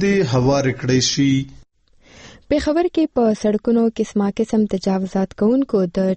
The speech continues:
Speaker 2: ټریفک ستونزه نور هم سیوا کړې ده. ولې د پېښور ضلعي انتظامیه وایي چې دې لړ کې دوی کوټلي ګامونه پورته کړي دي او دا ستونزه به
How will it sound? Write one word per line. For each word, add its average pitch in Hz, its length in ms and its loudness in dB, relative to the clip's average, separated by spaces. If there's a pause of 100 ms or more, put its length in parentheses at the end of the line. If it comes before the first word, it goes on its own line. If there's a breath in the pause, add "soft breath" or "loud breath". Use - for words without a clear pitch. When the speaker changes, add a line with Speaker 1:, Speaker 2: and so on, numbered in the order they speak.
Speaker 2:
ټریفک 202 400 -4
ستونزه 214 480 0
نور 240 240 2
هم 190 180 0
سیوا 175 200 -2 (100)
کړې 185 200 0
ده. 180 80 0 (200)
ولې 185 240 2
د - 20 0 (120)
پېښور 190 340 0 (140)
ضلعي 190 280 0 (120)
انتظامیه 185 540 0
وایي 208 300 2 (320 loud breath)
چې - 160 -4
دې 294 180 4
لړ 320 120 2 (100)
کې 285 100 2 (120)
دوی 220 160 2 (120)
کوټلي 254 420 2
ګامونه 190 460 2
پورته 226 260 -2
کړي 180 260 -2
دي 180 160 0 (140)
او 190 80 0
دا 175 180 0
ستونزه 185 360 -2
به 202 160 -2